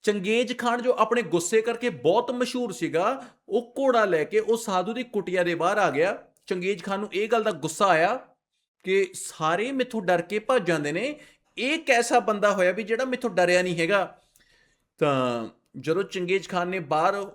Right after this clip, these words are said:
ਖੜ ਕੇ ਸਾਧੂ ਨੂੰ ਲਲਕਾਰਿਆ ਵੀ, "ਬਾਹਰ ਨਿਕਲ," ਤਾਂ ਸਾਧੂ ਨੇ ਕਿਹਾ ਵੀ, "ਕਿਹੜਾ ਹੈ ਭਾਈ?"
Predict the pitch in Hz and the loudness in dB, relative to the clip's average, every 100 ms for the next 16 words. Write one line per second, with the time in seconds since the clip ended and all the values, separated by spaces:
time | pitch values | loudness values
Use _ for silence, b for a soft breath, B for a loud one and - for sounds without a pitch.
0 | - 170 170 208 202 180 165 175 214 202 | -8 -4 -4 0 0 2 -2 0 -2 -2
1 | 170 170 160 170 254 220 - 147 160 151 | 0 2 4 4 4 2 -2 -6 -6 0
2 | 165 226 277 226 - 247 226 139 - _ | 2 2 0 -2 4 8 8 8 0 _
3 | _ _ 127 - 123 139 175 165 151 151 | _ _ -14 -8 -8 -6 -10 -6 -4 -2
4 | 185 180 160 170 208 175 220 175 233 233 | -4 -6 -4 0 -2 0 2 2 2 -2
5 | 127 | -4